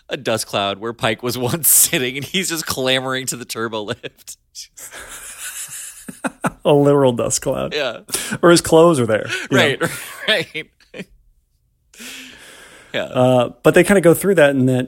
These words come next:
Speaker 2: w-, it shouldn't be glass. It should be, like, transparent aluminum or something like that.
Speaker 1: Yeah.
Speaker 2: It wouldn't crack like glass.
Speaker 1: No, it wouldn't. It would, it would bend the way that metal does. Yeah.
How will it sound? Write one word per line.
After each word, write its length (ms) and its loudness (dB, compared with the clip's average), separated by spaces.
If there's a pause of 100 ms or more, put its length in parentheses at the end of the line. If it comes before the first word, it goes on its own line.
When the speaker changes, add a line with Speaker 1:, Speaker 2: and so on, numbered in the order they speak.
Speaker 2:
w-, 280 -10 (180)
it 120 -4
shouldn't 320 -2
be 100 -4
glass. 800 -6
It 100 -10
should 260 -4
be, 180 -6
like, 400 -14 (600)
transparent 640 -6
aluminum 340 -8
or 60 -12
something 260 -10
like 180 -16
that. 100 -10
Speaker 1:
Yeah. 200 2
Speaker 2:
It 40 -4
wouldn't 240 -8
crack 560 -4
like 240 -12 (440)
glass. 800 -6
Speaker 1:
No, 300 0
it 60 -4
wouldn't. 320 -6
It 80 -4
would, 380 -4
it 100 -4
would 300 -6
bend 480 0
the 180 -8
way 120 -2
that 100 -6
metal 240 -6
does. 460 -10
Yeah. 240 -6